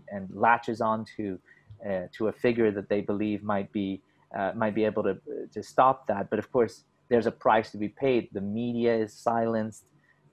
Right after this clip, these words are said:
People are being killed who aren't actually proven,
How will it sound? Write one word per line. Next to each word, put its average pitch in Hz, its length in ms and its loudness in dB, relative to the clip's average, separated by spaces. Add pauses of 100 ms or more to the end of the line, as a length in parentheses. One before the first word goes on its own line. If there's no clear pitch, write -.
(100)
People 120 320 0
are 110 120 6
being 110 420 0
killed 117 380 4
who 110 120 0
aren't 113 280 2 (100)
actually 110 640 -4
proven, 110 560 -2